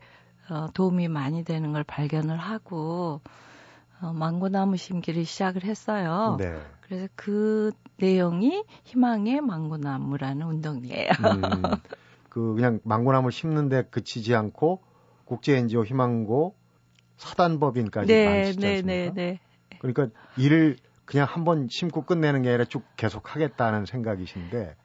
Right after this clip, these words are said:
Speaker 1: 예, 그러니까 그 처음에 망고나무 심어주는 일을 시작하게 된 거는요. 이제 저는 어떤 봉사나 나눔이라는 일이 일회적으로 해서는 안 된다는 생각을 하고요.
Speaker 2: 네.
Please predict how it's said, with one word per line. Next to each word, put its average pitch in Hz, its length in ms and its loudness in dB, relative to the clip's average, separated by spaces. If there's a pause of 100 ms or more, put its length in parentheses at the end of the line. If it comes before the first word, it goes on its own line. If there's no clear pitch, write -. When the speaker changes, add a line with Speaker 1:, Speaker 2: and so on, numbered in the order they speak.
(120)
Speaker 1:
예, 208 380 2
그러니까 254 500 -4 (360)
그 202 340 -4 (100)
처음에 381 480 -4
망고나무 240 840 0
심어주는 214 720 2
일을 170 200 0
시작하게 170 500 -6
된 156 240 -4
거는요. 160 680 -2 (100)
이제 170 300 -4
저는 185 520 -2 (520)
어떤 208 380 0
봉사나 214 640 0
나눔이라는 170 920 -2
일이 160 400 -4 (360)
일회적으로 170 1300 0 (160)
해서는 190 380 -4
안 156 180 -2
된다는 170 420 -2
생각을 156 440 -4
하고요. 151 640 -4
Speaker 2:
네. 82 160 -4